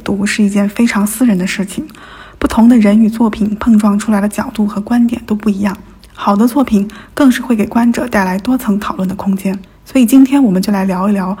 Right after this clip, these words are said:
这个视频。我们先说一下各自对这个视频最初的观感吧。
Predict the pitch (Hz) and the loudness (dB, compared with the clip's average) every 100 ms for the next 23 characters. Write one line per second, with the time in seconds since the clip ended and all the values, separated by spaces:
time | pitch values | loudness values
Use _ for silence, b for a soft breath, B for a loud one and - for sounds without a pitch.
0 | B - 240 202 - - - 104 B B | B -4 -2 -2 -4 -6 -8 -8 B B
1 | - - - - 196 202 262 262 269 262 | -20 -20 -12 -2 0 2 2 2 4 2
2 | 208 208 190 202 226 208 214 220 214 214 | 2 -2 -6 -4 -2 0 0 0 0 0
3 | 208 226 214 190 202 226 208 254 233 208 | 0 -2 -2 0 0 -2 -2 0 0 0
4 | 214 214 202 277 - | 0 0 -4 -10 -16